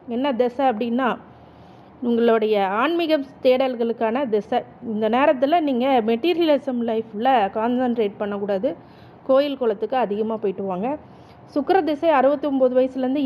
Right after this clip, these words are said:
எண்பத்தி ஒன்பது வயசு வரைக்கும். இந்த திசையில தான் உங்க குடும்பம் முழுக்க நல்ல ஒரு, ஏன்னா உங்களுக்கு ராசியாதிபதி திசை, இந்த துலாம் லக்னமா இருந்தா லக்னாதிபதி திசை. இந்த சுக்கிர திசை மிகப்பெரிய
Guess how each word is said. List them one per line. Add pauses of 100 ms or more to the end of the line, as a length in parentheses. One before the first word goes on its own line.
எண்பத்தி
ஒன்பது
வயசு
வரைக்கும். (100)
இந்த
திசையில
தான்
உங்க (100)
குடும்பம்
முழுக்க (800)
நல்ல (120)
ஒரு, (640)
ஏன்னா
உங்களுக்கு
ராசியாதிபதி
திசை, (720)
இந்த
துலாம்
லக்னமா
இருந்தா
லக்னாதிபதி
திசை. (600)
இந்த
சுக்கிர
திசை
மிகப்பெரிய